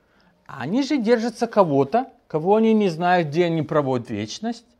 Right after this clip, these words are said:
И мало что вообще о них знают, потому что оно в основном передаётся вот так по цепочке. То есть получается, что они говорят о ком, кого не видели, не знали, и по Библии они даже и проверить их не могут.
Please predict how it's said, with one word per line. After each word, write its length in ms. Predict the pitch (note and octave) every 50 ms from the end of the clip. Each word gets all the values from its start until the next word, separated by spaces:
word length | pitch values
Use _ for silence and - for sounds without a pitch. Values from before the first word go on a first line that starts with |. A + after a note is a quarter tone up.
| _ _ _ _ _ _ _ _ _ _ _ _ -
И 120 | F#3+ G3+
мало 360 | F#3+ F#3 G3+ A3 A#3+ B3+ B3
что 200 | A3 - - B3
вообще 400 | A3+ B3 A#3 G#3+ - - E4+ E4+
о 80 | D4 A3+
них 200 | F3+ D3+ C#3 A#2+
знают, 340 | A2+ A#2+ B2+ A#2+ A2+ A2 G#2
потому 260 | B2+ B2 C#3 C#3 C3+
что 160 | - - D#3
оно 160 | D3+ D#3 D#3+
в 80 | D#3+ F3+
основном 320 | E3+ F3 A3 B3 B3 -
передаётся 680 | G#3+ G3+ F#3 F#3 E3 F#3 F3+ F3 D#3 B2+ G#2 - - A#2
вот 140 | A2 A2+ A2
так 200 | B2 A#2 G#2+ -
по 100 | - A2
цепочке. 640 | - - C#3+ - C3 G#2 - - - - - F#2+ - _ _ _ _ _ _ _ _ _ _ _ _ _ _ _ _ _ _ _ _ _ _ -
То 80 | -
есть 160 | F#3 F3+ F#3 -
получается, 680 | - G3 G#3 G3+ G#3 - D#4+ D#4+ D#4 - - - A3
что 260 | G3+ - - A#3+ A#3
они 220 | A#3+ A#3+ A#3+ B3+ B3
говорят 440 | G3+ A#3 A3 A3 A3 A3 G#3+ G#3+ G#3+
о 40 |
ком, 260 | G3+ G#3 - A#3 G#3+ G3
кого 240 | G3+ G3 F3+ F3+
не 160 | F3+ F3+ E3+ D#3+
видели, 360 | E3 G3+ G#3+ A#3 A#3 G#3 F#3+
не 180 | F3 F3 E3+
знали, 360 | D3+ D3 E3 G3 G#3 A3 A3 G#3+
и 220 | G#3 G#3 G3+ G3+
по 140 | G3 G3+ F#3+
Библии 380 | F3 E3 A#3 C#4+ C4+ G#3+ G3
они 220 | F#3 F3 F#3 G#3 G#3+
даже 220 | G3+ G#3 F3+ G3
и 40 | G#3
проверить 500 | G3+ G3+ G3 G3 F3 D#3 C3+ A#2 F#2+ G#2
их 120 | G#2 -
не 60 | - A2
могут. 300 | F#2 F#2 E2+ C#2 C#2